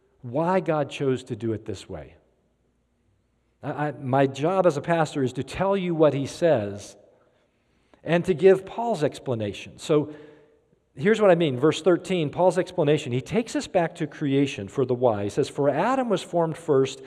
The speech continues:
and then Eve." What I can't explain to you, though, is why ch-, God chose to make Adam first and then Eve,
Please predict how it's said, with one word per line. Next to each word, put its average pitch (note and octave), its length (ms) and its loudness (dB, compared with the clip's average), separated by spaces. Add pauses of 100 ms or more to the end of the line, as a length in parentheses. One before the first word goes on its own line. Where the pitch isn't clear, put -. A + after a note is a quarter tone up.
(200)
and D#3 200 0
then E3+ 280 6
Eve." D#3 560 -6 (1200)
What F#3 220 6
I G3+ 200 6
can't A3 360 -2
explain A#3 440 -4
to D#3+ 120 -10
you, C3+ 120 -2
though, A#2+ 240 2
is C3+ 180 -4
why E3+ 320 0
ch-, - 320 -10
God D3 300 2
chose C#3+ 800 2 (180)
to D#3+ 420 0 (160)
make C#3 380 0
Adam C3+ 360 -2
first C3 380 0
and C3 260 -4
then B2+ 200 2
Eve, C3 380 -2